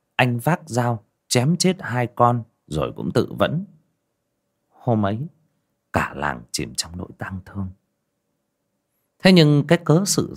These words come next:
tiếp theo xảy ra, nó còn kinh dị hơn nữa. Đúng như câu người ta thường nói,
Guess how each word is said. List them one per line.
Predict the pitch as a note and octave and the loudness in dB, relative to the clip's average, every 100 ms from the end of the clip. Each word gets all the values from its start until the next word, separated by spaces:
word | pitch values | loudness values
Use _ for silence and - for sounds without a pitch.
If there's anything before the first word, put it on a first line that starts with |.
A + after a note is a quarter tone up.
| - | -2
tiếp | G3+ G3+ | -2 -2
theo | - B2+ A#2+ | 0 2 2
xảy | - C#2 A#1+ | 0 -6 -6
ra, | - G#2+ G#2 - _ | -4 -4 -4 -14 _
nó | G2+ A2 E3 - | 2 2 2 -2
còn | D2 - | -4 -2
kinh | G#2+ A2 | -4 -2
dị | F#2 - | -4 -6
hơn | - G#2 G#2 | -2 0 0
nữa. | F2+ C3+ G3 _ _ _ _ _ | 0 -4 -8 _ _ _ _ _
Đúng | C3 D3 A3 | 4 4 6
như | E3+ | 4
câu | - C3 | 4 4
người | B2 D#2+ B1+ | 4 0 -2
ta | - | -4
thường | G2+ E2 C#2 C2+ | -4 -6 -6 -2
nói, | D#2+ A#2+ | -2 -2